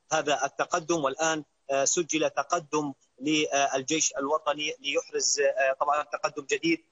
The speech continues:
محققًا يعني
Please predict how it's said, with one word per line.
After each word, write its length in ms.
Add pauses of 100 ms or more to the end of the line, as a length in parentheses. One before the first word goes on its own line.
(1040)
محققًا 640 (720)
يعني 380